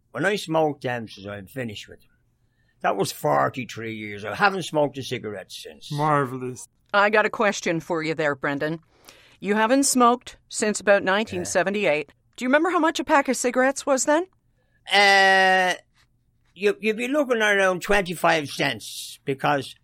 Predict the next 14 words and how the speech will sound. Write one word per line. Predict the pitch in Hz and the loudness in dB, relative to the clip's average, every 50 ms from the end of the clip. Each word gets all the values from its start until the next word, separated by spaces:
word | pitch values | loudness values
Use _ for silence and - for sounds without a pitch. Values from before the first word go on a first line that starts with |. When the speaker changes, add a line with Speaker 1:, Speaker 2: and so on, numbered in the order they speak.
| _ _ _ _ _ - | _ _ _ _ _ -6
Speaker 1:
a | - 151 147 | -4 -4 -2
case | 147 - 202 226 226 220 196 - | 0 2 2 4 4 2 0 0
of, | 190 180 170 - _ _ _ - | -2 -2 -2 -6 _ _ _ -12
uh, | 143 147 156 156 156 151 - - - | -8 -4 -4 -2 -4 -4 -8 -10 -12
a | 147 147 | -14 -8
case | - 196 214 233 233 208 - - | -2 -2 0 0 0 -2 -2 -4
of | 180 160 135 | -4 -4 -6
Molson | 120 120 110 127 131 151 165 175 175 151 - - 147 135 | -10 -14 -10 -4 -2 0 0 0 0 -2 -4 -4 -2 -2
X | 151 160 160 156 - _ - - - - - - - - - - _ _ _ _ _ _ _ _ _ _ _ _ _ | 0 -2 -2 -4 -6 _ -14 -12 -12 -10 -12 -12 -14 -16 -18 -20 _ _ _ _ _ _ _ _ _ _ _ _ _
was, | - 123 131 135 135 131 113 113 | -8 -4 -4 -2 -2 -4 -4 -2
uh, | 135 131 127 127 123 120 113 | -2 0 0 0 -2 -4 -4
three | - - - 196 196 | 0 4 4 4 4
fifty. | 160 - - 156 - - - - 98 87 - - | 4 0 0 -2 -2 -2 -10 -18 -18 -20 -14 -10
Speaker 3:
Okay. | 151 170 - - 214 - - 277 330 | -8 -6 -4 -2 -2 -2 -2 -4 -6